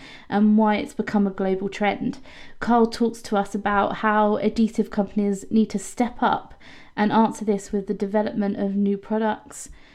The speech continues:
such as high-end encapsulants and potting compounds to protect these sensitive electronic components. Last but not least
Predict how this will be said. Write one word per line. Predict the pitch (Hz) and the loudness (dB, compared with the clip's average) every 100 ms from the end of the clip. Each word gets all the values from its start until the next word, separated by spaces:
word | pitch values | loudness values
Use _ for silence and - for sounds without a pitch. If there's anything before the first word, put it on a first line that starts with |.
| - - | -20 -10
such | - 214 | -6 -2
as | 208 190 - | -2 -4 -2
high-end | 226 214 208 202 196 | 0 0 0 -2 -4
encapsulants | 220 190 - 214 - 214 202 196 | -4 -6 -6 -6 -4 -4 -4 -4
and | 190 185 | -6 -4
potting | 226 - 214 | -4 -2 -2
compounds | 202 202 196 196 202 196 - - - | -2 -4 -6 -6 -4 -6 -12 -20 -12
to | - | -8
protect | - - - 233 220 - | -8 -8 -6 -6 -6 -6
these | 214 196 196 | -4 -4 -6
sensitive | - 202 - - 208 190 - | -4 -4 -4 -4 -2 -2 -4
electronic | 202 - - 202 - | -8 -6 -4 -6 -4
components. | 190 190 196 202 - - - - _ _ _ _ _ | -6 -4 -4 -6 -10 -16 -20 -20 _ _ _ _ _
Last | 220 240 233 | 4 4 2
but | 226 226 | -2 -2
not | - | -2
least | 208 214 247 - - | -4 -4 -4 -10 -20